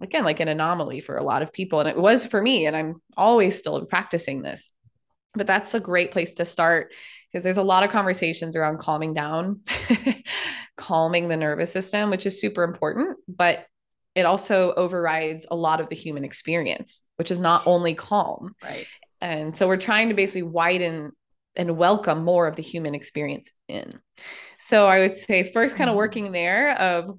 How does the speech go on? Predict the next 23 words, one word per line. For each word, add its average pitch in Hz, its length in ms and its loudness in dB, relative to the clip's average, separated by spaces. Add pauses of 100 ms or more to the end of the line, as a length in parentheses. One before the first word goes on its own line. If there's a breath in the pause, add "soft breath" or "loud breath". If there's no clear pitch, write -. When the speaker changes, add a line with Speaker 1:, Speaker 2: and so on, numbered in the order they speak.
(160)
Speaker 1:
widening 151 400 -2
capacity, 175 640 -2 (300)
widening 151 260 -6
the 156 80 -8
riverbanks 247 680 0
by 151 360 -6 (300)
becoming 170 300 -6
familiar 165 540 0
with 156 280 -4 (440)
the 165 60 -12
feelings 156 360 -4
of - 160 -14
goodness. 175 540 -8 (600 loud breath)
And 240 140 2
then 262 200 4
once 349 500 0
you 226 160 0
can 226 560 2
kind 156 200 -8
of 151 80 -10
sense - 500 -4
of 170 120 -6 (160)
both, 135 500 0